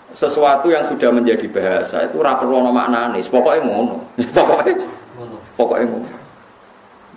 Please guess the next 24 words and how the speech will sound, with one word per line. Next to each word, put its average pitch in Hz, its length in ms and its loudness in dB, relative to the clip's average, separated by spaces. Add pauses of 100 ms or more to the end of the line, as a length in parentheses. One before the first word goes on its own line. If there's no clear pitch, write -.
(640)
Wong 160 160 2
numpak - 180 0
mobil 165 380 0
ya 151 80 4
jenenge 127 240 2
mlaku. 123 400 -4 (320)
Terus - 160 -14
kowe 175 120 2 (760)
apa 120 160 0
Jumatan? 123 440 -2 (1080)
Orang 123 320 0
kalau 113 400 0
ke 110 160 0
Jumatan, 87 640 -8
itu 120 240 -8
dihitung 113 480 -2
jalannya, 90 560 -4
per - 160 -2
jangkah - 400 -6
sak - 240 -8
ini. - 160 -16 (640)
Nah, - 160 -8
numpak 151 160 -2
mobil, 202 240 2